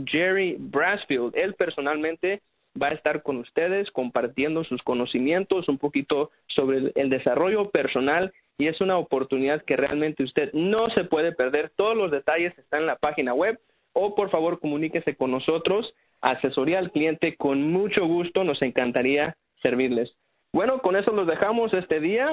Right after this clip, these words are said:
Llegó el momento de concluir nuestra llamada. Gracias a todos por participar, especialmente a aquellos, los fieles que vemos aquí, que escuchamos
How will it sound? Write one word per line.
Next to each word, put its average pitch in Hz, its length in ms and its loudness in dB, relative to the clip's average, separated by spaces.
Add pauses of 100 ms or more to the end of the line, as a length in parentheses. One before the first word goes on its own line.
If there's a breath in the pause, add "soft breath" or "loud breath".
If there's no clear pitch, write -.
(120)
Llegó 151 260 0
el 175 80 -2
momento 170 360 -2
de 139 140 -2
concluir 151 380 -2
nuestra 185 360 0
llamada. 165 540 0 (320)
Gracias 220 600 0
a 170 120 -2
todos 202 240 0
por 156 220 -2
participar, 143 640 -2
especialmente 196 640 0
a - 20 0
aquellos, 202 400 -2 (300)
los 151 200 -2 (100)
fieles 220 500 0
que 170 100 2
vemos 196 380 0
aquí, 185 240 -2
que - 80 -2
escuchamos 165 640 -2